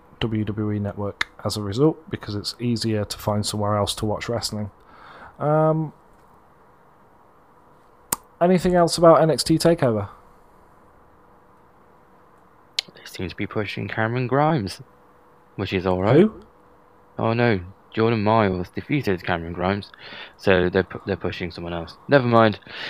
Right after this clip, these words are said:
Speaker 2: that's fine. <laughs>
Speaker 1: Oh, okay. Um, yeah, that's, um, Trevor Lee, of course.
Speaker 2: Yeah.
Speaker 1: Um, put in a fairly,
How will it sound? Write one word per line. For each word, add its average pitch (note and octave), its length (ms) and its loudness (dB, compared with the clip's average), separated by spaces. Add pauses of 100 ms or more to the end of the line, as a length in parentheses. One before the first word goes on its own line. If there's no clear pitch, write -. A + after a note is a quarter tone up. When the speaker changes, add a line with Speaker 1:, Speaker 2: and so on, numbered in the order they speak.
(140)
Speaker 2:
that's A2 180 4
fine. G#2 320 6
<laughs> - 460 2 (920)
Speaker 1:
Oh, F3+ 380 8
okay. C3+ 340 4 (880)
Um, C#3+ 400 10 (100)
yeah, C#3+ 220 8
that's, C3 280 6
um, C3+ 220 6
Trevor C3 320 2
Lee, C3+ 220 4
of D3 120 -2
course. - 460 4 (140)
Speaker 2:
Yeah. F#2 420 4
Speaker 1:
Um, A#2 180 0 (300)
put C3+ 180 6
in B2 80 2
a A#2+ 60 2
fairly, A#2+ 520 0